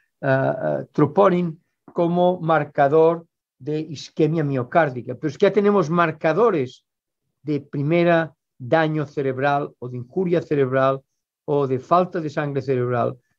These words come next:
Y esto es lo que vamos también a matizar en estos estudios longitudinales. Es decir, que yo simplemente lo que quería comentar es que de los sesenta a los cien años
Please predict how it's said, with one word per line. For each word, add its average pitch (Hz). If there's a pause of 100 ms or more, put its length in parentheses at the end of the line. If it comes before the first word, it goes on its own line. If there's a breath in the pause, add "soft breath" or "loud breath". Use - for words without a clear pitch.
Y 151
esto 147
es 151
lo 143
que 147
vamos 139
también 127 (240)
a 131
matizar 135 (340)
en 135
estos 143
estudios 139
longitudinales. 117 (460)
Es 196
decir, 190
que 156
yo 180
simplemente 170
lo 139
que 131
quería 165
comentar 135 (540)
es 156
que 165
de 147
los 151 (100)
sesenta 196
a 165
los 147
cien 175
años 147